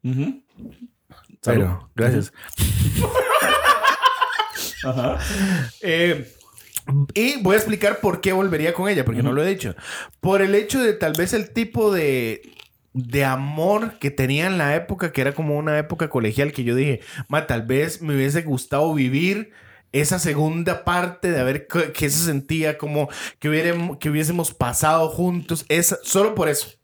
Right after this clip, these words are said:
Speaker 1: Ujú.
Speaker 2: Pero no es así como que yo diga, "Mira, es que ella era la, la mejor de mi vida", no, pero solo por el hecho de que, que m-,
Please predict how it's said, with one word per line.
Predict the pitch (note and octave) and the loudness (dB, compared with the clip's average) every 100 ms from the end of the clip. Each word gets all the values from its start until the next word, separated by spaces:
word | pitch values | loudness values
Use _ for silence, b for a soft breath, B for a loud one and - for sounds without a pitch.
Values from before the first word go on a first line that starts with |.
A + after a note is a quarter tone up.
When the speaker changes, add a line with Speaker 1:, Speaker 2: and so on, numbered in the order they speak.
| - A#2 | -6 -2
Speaker 1:
Ujú. | G#2 G2+ F#2 - | 0 -2 -4 -2
Speaker 2:
Pero | D3 C#3 | 0 0
no | C#3+ | 0
es | D3 D3 | 0 0
así | D#3 E3 | -2 -2
como | C#3+ A#2+ | -2 0
que | A#2+ | 0
yo | A#2+ | 2
diga, | C3 A#2 | 2 0
"Mira, | A#2 D3+ D3 | 0 0 0
es | B2 | -2
que | D3+ | -2
ella | C#3+ D3 | -2 0
era | D3 C#3+ | 0 0
la, | B2+ A#2 A#2 A2+ | 0 0 0 0
la | A2+ | 0
mejor | A2+ A#2 B2 | 0 0 0
de | C#3+ | 0
mi | C3 | 0
vida", | C3 B2+ A#2 | 0 0 -2
no, | B2+ D#3+ - | -2 -2 -2
pero | D3 C3+ | -2 0
solo | D3+ E3 | 0 0
por | F3 | 0
el | C#3+ | -2
hecho | C#3+ E3+ | -2 -2
de | C#3 | -2
que, | - G#2+ E2+ B B B - _ | -2 -4 -4 B B B -18 _
que | D3+ | 0
m-, | C#3+ D3 | 0 -2